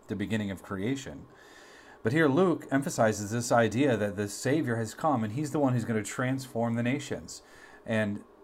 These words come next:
uh, the people who heard this under-, understood it quite well, that that was their <laughs> goal. They were gonna see the nations transformed. That was what Israel's purpose was always supposed to be.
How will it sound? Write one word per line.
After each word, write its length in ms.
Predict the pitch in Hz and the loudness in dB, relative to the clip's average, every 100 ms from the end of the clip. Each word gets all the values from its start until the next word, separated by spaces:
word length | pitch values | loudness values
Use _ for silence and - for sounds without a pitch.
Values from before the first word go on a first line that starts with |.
| - | -12
uh, 240 | 113 117 | -8 -4
the 100 | 110 | -4
people 360 | 107 170 175 139 | -2 -2 0 0
who 420 | - 131 117 120 - - - | 2 0 0 -4 -14 -20 -2
heard 260 | 220 247 | 0 2
this 380 | 117 107 - - 123 | 0 -2 -4 -6 -2
under-, 300 | 131 139 143 | 0 2 4
understood 480 | 143 139 131 185 120 | 4 2 -4 -4 -4
it 120 | 110 | -2
quite 240 | - 117 | -2 -2
well, 440 | 110 120 101 117 - - - | 2 2 2 0 -6 -20 -10
that 120 | 101 | 0
that 180 | 127 127 | 4 4
was 140 | 131 113 | 2 0
their 140 | 123 | 0
<laughs> 160 | 123 131 | 2 6
goal. 320 | 147 90 - - - - - | 6 6 -4 -16 -16 -14 4
They 100 | 113 | 4
were 120 | 127 | 6
gonna 240 | 127 123 | 4 2
see 300 | 117 - 113 | 0 0 2
the 100 | 117 | 2
nations 380 | 110 104 107 117 | 0 -2 -4 -8
transformed. 680 | - 113 107 - 180 127 92 | -4 -4 -4 0 2 2 4
That 200 | 113 120 | 2 4
was 160 | 123 113 | 0 0
what 160 | 113 | 0
Israel's 500 | 113 127 131 131 127 | 0 0 0 0 -2
purpose 460 | - 160 147 117 - | -2 -2 -2 -4 -4
was 160 | 104 | -6
always 360 | 95 101 117 127 | -2 0 0 0
supposed 400 | 131 - 98 - | -4 -4 -6 -6
to 60 | 135 | -4
be. 300 | 135 175 | 0 -2